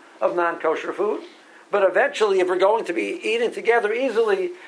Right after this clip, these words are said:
eventually there'll be concern of non-kosher food. So Chazal said, "Stay away from eating his food." So Rashi says. Tosfos has a different reason. "Ela Mirabanan, Recross Mata Ba'alma."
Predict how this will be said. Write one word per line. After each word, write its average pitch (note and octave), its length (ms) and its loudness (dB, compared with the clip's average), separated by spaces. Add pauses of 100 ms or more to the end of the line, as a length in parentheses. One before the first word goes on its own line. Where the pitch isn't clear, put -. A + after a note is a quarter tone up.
eventually G#3+ 400 2
there'll F#3+ 140 2
be F#3 120 0
concern G3 460 2
of F3 100 0
non-kosher E3+ 540 2
food. C#3+ 200 -4
So F3 120 -2
Chazal G3+ 340 2
said, G3 160 0
"Stay G#3+ 240 2
away G3+ 460 2 (320)
from F#3 200 0
eating F#3+ 340 2 (180)
his B2+ 240 0
food." A2+ 260 -4 (340)
So G#3+ 120 0
Rashi F3+ 400 0
says. - 260 -18 (580)
Tosfos F#3+ 360 0
has F#3 120 2
a D3+ 40 2
different D3+ 340 0
reason. C#3 360 -4 (1900)
"Ela F#3 140 4
Mirabanan, F3 540 4
Recross G3+ 400 2
Mata F3 260 -2
Ba'alma." E3 580 0